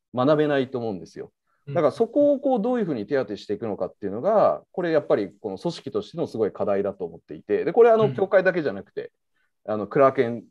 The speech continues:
Speaker 1: としてもそこは課題だと思ってますし、多分他の会社さんもそういった課題をお持ちなのかなというふうには思います。
Speaker 2: いや、まあ、それで言うと、もう一言で言うと、人材不足っていうのは、まあ、全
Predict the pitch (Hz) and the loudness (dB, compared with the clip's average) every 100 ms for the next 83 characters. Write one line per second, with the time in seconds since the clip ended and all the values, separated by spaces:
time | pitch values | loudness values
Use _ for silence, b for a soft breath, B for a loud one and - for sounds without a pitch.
0 | - 127 - 254 151 110 104 92 104 98 | -8 0 2 4 2 0 0 -4 -2 -2
1 | 92 90 85 82 87 78 - 76 76 - | -4 -8 -10 -10 -14 -16 -18 -16 -10 -2
2 | 156 101 131 127 123 120 110 117 156 220 | -2 0 -2 -2 0 -4 -4 -2 0 0
3 | 165 104 - 85 80 90 87 90 87 95 | 0 -2 -4 -6 -6 -4 -4 -4 -6 -10
4 | 85 - 69 - - 101 131 78 - - | -10 -12 -16 -18 -20 -12 -10 -10 -12 -20
5 | 147 _ _ 180 147 - - - - 208 | -20 _ _ -10 -10 -12 -20 -16 -4 -2
6 | 269 294 294 147 143 131 262 269 160 135 | 0 -4 0 0 -2 -4 -6 -4 0 -2
7 | 131 117 151 190 208 226 214 123 123 - | -2 -6 -4 -2 -2 -2 -4 -4 -8 -10
8 | 113 107 107 101 - 220 214 - | -8 -8 -10 -12 -10 0 0 0